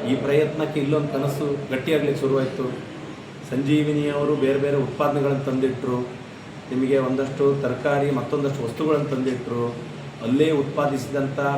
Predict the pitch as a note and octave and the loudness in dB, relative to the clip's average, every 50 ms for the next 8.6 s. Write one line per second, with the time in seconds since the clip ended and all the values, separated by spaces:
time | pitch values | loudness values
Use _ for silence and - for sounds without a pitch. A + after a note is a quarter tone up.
0 | A#2 A2 A#2+ A#2+ C3 C#3+ C#3+ C3+ C#3 C#3+ C#3+ D3 D3 D3 - - - - - - | 0 -2 0 2 2 2 2 2 2 2 4 2 0 0 -4 -10 -12 -12 -10 -4
1 | B2 B2 - - C#3 C#3 C3+ C3+ C3 - - D3 C3+ B2 B2+ C#3 C#3 C3+ C#3+ C#3 | -4 -4 0 2 0 2 2 0 -2 0 0 0 2 2 2 0 0 0 2 2
2 | C#3 C#3 C#3+ C3+ B2+ C3 C3 C3+ C3+ C3+ C#3+ C3+ C3 C3+ C3+ C3 C3 B2+ C3 B2+ | 2 2 0 0 -2 0 -2 -2 0 0 0 0 2 2 0 0 0 -2 -2 -2
3 | B2+ B2+ B2+ B2+ C#3 C#3+ C#3+ C#3 - - - - - - A#2+ A2+ - - C#3+ C3+ | -2 -2 4 6 6 6 6 2 -4 -8 -12 -14 -12 -8 -8 -6 -2 -2 -2 0
4 | C3 C#3 C3 C#3 C3+ B2 A#2+ G#2 - C#3 C3+ B2+ - - B2+ C3 C3+ C3 C#3 C#3 | 0 0 2 2 2 0 0 -2 0 0 0 0 -2 -4 -2 0 0 2 2 2
5 | C3+ C3+ C3 C3 B2+ B2+ B2+ C3 D3 B2+ A#2+ C#3 D#3 D#3+ D#3+ D#3 D3 - C3+ B2+ | 2 2 0 0 0 -2 -2 -2 -2 0 0 0 0 0 0 0 -2 -2 -2 -2
6 | B2 B2+ A#2+ - G#2+ A2+ A#2 A#2 A#2 A#2 - - - - - - - - - - | -2 -2 -4 -4 -4 -2 -2 -2 -2 -4 -8 -12 -14 -14 -14 -14 -14 -16 -14 -14
7 | - - - - F#2+ G2 G#2+ A#2 B2+ C#3 D3+ D3+ D3 C#3+ B2 A#2+ B2 C#3 D3+ D3 | -16 -14 -14 -12 -6 -2 0 2 4 4 4 4 2 2 2 2 2 4 4 4
8 | C#3+ C#3+ C#3 C3 C3+ A#2+ A#2 A#2 G#2+ G2 G2 G#2+ | 4 2 2 2 2 0 0 -2 -2 -2 -4 -4